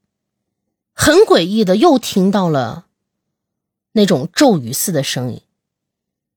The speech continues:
：“聚集起来吧，聚集起来吧。”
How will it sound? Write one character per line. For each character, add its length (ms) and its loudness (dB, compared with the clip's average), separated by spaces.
：“聚 140 -4
集 120 -2
起 140 -2
来 140 -6
吧， 800 -8
聚 140 -2
集 120 -2
起 160 -2
来 140 0
吧。” 720 -6